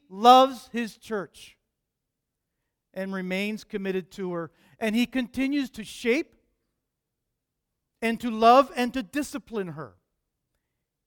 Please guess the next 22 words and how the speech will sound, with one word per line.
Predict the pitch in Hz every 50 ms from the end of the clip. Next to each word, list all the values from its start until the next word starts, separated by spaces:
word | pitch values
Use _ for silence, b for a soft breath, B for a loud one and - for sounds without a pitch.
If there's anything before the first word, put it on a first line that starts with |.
| _ _ _ _ _ _ _ _ _ _ _
And | 165 170 165
he | 202 214
has | 202 180 160
not | 196 202 196 196 _ -
given | 196 180 175 170
up. | 165 156 -
And | 180 185
I | 202
hope | 220 277 - -
this | 233 185 - - -
morning | 254 247 247 233 214 190 - _ _ _ _ -
that | 226 226 - 214
you | 214 262 294 285
will | 247 240 233
not | 226 233 233 220 220 _ -
give | 220 208 170
up | 185 165 135 - _ _ _ _ _ _ _ _ _ _ _ _ _ _ _ _ _ _ _ _ - 160
on | 156 156 143
the | 143
church. | _ - - - 123 95 _ _ _ _ _ _ _ _ _ _ _ _ _ _ _ _ _ _ _ _ _ _ _ -
Pastor | 190 196 202 190 - - 196
Thabiti | 160 - 175 147 185 196 202 190 202 196 190 185